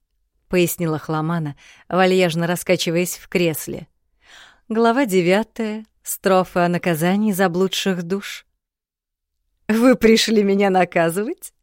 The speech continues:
Я сложила руки на груди и развеселилась. Даже если все четыре сестры вдруг решат напасть разом,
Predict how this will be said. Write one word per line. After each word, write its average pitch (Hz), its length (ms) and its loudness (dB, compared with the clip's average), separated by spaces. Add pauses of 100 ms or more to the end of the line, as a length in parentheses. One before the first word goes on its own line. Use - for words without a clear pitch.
(800)
Я 175 240 2
сложила 156 480 -2
руки 156 220 -4
на 147 120 -4
груди 156 420 -4
и 170 240 -2
развеселилась. 160 960 -4 (720)
Даже 208 260 0
если 233 540 2
все - 400 0
четыре 170 400 -2
сестры 185 520 -2
вдруг 165 280 -4
решат 185 340 0
напасть 180 560 -2
разом, 156 480 -2